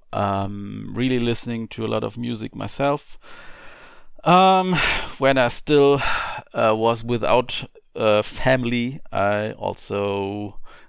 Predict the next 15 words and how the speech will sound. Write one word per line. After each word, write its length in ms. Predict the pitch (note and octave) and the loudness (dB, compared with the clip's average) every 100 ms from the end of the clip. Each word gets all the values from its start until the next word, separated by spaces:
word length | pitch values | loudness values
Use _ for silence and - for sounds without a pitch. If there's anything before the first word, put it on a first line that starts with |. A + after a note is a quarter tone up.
| _ | _
uh, 140 | D3 A2+ | -4 -2
used 260 | A#2+ B2+ - | -2 -4 -10
to 60 | |
do, 440 | C3+ C3+ C3+ C3 B2+ - - | -6 -4 -4 -4 -8 -16 -16
uh, 360 | A2+ A2 G#2+ A2 | -6 -2 -2 -2
web 260 | A#2 B2 - | -2 -4 -2
radio 600 | D3 D3+ C#3+ D3 D3 C#3+ - | 0 0 0 -2 -4 -4 -4
back 220 | A2+ A#2 - | -2 -2 -4
in, 580 | B2+ B2+ B2+ C3 C#3 _ _ | -4 -4 -4 -8 -10 _ _
I, 180 | G#2 A2 - | -10 -10 -12
I 60 | |
think 240 | - B2 G#2+ | -12 -10 -10
I 60 | |
started 440 | G#2 - G#2 G#2+ A2 | -10 -2 0 0 -6
sometimes 880 | - G#2 G#2 A2 G2 G2 G#2 A#2 | -8 -8 -6 -4 -2 -2 -8 -10